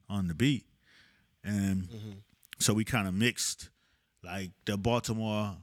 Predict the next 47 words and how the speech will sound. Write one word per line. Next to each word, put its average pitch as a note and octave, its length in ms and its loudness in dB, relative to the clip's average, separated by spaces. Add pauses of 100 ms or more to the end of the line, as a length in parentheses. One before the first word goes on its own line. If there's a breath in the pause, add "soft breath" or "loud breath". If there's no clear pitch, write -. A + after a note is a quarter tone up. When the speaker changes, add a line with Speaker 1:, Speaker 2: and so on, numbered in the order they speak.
(120)
Speaker 1:
rhythm G#2+ 460 2
with, G2+ 240 2 (160)
you A#2 160 0
know A2 80 6
what G#2 60 6
I'm G2 40 2
saying, G#2+ 280 4
some G2 200 4
Miami G#2+ 400 6
rhythms, G2 500 0 (480 soft breath)
and F#2+ 360 0
came F#2+ 340 4
out F#2 220 4
with, F#2+ 280 2 (100)
with F#2+ 160 2
the F2+ 100 2
Wu-Tang G#2 480 2
With E3 180 2
It - 100 -8
joint. F#2+ 300 -6 (640 soft breath)
And, F#2+ 400 4
Speaker 2:
Mm-hmm. G#2 180 -8 (960)
Speaker 1:
you C3 120 4
know, B2 320 2 (840 soft breath)
in D#3 240 2
doing F3 340 4
that, C3+ 280 2
it C3 100 0
was C#3 180 0
like, B2 400 4
I B2 160 0
under-, B2+ 260 0 (420)
you C3+ 180 2
felt, B2 440 2 (160)
it A#2 120 -8
was B2+ 180 -2
like A2+ 160 2
a G2+ 80 2
sense - 300 4
of G2+ 100 0
freedom B2 520 2 (100)
you G2+ 140 -4
feel G#2 380 0
when G2 160 4
you G#2 140 6
fucking A2 320 0
with F#2 200 0